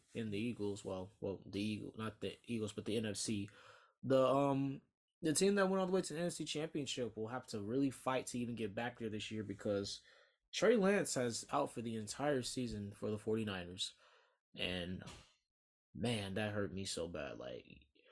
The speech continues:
uh, if y'all know me, y'all know how much I love Trey Lance. Yeah, I, I love Trey Lance. I, I love, I love him as a football player. I was a big fan of him at North Dakota State, even though I only saw him play, like, five games. But every game he played, he just looked like a,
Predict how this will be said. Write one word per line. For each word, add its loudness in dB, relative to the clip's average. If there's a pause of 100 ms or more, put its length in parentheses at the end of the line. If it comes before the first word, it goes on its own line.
(600)
uh, 10
if 6
y'all 8
know 6
me, 4
y'all 6
know 2
how 2
much 0
I 2
love 2
Trey 0
Lance. -4
Yeah, -2 (280)
I, -6
I -2
love 4
Trey 0
Lance. -2
I, 0
I -2
love, -2 (160)
I -4
love 0 (260)
him -2
as -4
a -6
football 0
player. 0
I 2
was -2
a -4
big -2
fan -4
of -2
him -2
at -4
North -4
Dakota -2
State, 0
even -4
though -2
I -2
only -4
saw -2
him -4
play, -2
like, -4
five -2
games. -2
But -4
every -2
game -4
he -6
played, -2
he -2
just -8
looked -6
like -2
a, -2